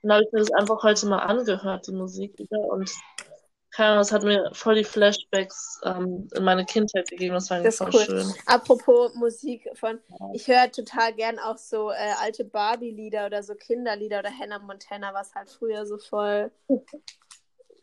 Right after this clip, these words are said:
Speaker 2: Keine Ahnung.
Speaker 1: Ja. Ja, aber kenn ich, kenn ich.
Speaker 2: Also das war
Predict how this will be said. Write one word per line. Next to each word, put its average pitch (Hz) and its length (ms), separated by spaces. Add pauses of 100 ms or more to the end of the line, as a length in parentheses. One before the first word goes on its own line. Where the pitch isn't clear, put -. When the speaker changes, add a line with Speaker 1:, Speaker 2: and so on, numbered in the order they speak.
Speaker 2:
Keine 214 320
Ahnung. 220 580 (400)
Speaker 1:
Ja. 202 540 (1300)
Ja, 185 260
aber 196 220
kenn 196 240
ich, 180 380
kenn 190 160
ich. 185 260
Speaker 2:
Also 214 260
das - 200
war 233 240